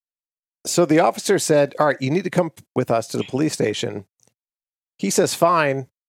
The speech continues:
And then he speeds off and he doesn't go to the police station. And a few days later, Nicole went to the station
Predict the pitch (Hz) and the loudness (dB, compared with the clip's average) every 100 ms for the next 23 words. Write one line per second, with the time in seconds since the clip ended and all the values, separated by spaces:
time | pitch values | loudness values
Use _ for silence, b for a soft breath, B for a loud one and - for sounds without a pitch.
0 | _ - 139 156 156 - 170 165 147 147 | _ -4 0 0 0 0 0 2 2 2
1 | 143 131 139 135 123 135 117 110 104 - | 2 2 2 2 2 0 -4 -4 -4 -4
2 | - - - - _ _ _ _ _ _ | -6 -6 -10 -14 _ _ _ _ _ _
3 | _ _ _ _ _ 113 123 175 165 135 | _ _ _ _ _ -8 -2 0 2 2
4 | 131 143 175 147 131 127 - 156 151 143 | 2 2 4 2 0 -4 0 2 2 0
5 | - _ _ _ _ - 127 131 - 113 | -4 _ _ _ _ -4 -2 -2 -2 -4
6 | - 117 101 - 117 135 | -2 -2 -2 -4 -6 -8